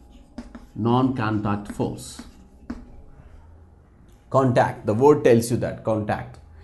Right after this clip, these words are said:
means when you want to apply this force, the two bodies should be in contact.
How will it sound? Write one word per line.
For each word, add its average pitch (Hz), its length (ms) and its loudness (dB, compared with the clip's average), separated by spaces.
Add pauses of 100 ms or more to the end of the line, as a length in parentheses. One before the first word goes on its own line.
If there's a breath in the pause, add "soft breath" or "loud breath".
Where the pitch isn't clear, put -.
(160 soft breath)
means - 460 -4 (680 soft breath)
when 127 140 2
you 139 80 4
want 160 160 4
to - 80 0
apply 165 260 2
this 135 220 -6
force, 104 580 0 (1200 soft breath)
the 90 220 -6 (220)
two 196 160 4
bodies 123 680 0 (240)
should 123 300 -4
be 135 200 -2
in 117 200 -2
contact. 90 600 -10